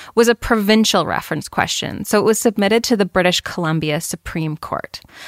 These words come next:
This polygamy reference is interesting because it was prompted by multiple failed attempts to prosecute polygamists in B C,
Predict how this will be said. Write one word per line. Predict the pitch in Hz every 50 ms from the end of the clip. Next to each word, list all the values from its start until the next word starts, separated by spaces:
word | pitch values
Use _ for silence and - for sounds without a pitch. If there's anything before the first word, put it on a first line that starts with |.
| - - - - - _
This | - 302 285 -
polygamy | - - 427 403 370 359 339 320
reference | 269 202 196 - - 220 214 208
is | 220 202 196 -
interesting | 180 185 - 220 214 - - 233 233 226
because | 220 - - 214 202 202
it | -
was | - 214 202
prompted | - - - 208 180 185 196 - 269 277 226
by | - 202 190
multiple | 190 185 180 185 - - - - 196 190
failed | - - - - 202 185 196 220 226 214 -
attempts | 208 - - 190 185 185 226 - -
to | - -
prosecute | - - 185 175 - - - - - 170 -
polygamists | - - 185 170 170 175 160 165 165 - - - -
in | 190 185 175 165
B | 170 170 165
C, | - - - 135 95 82 101 -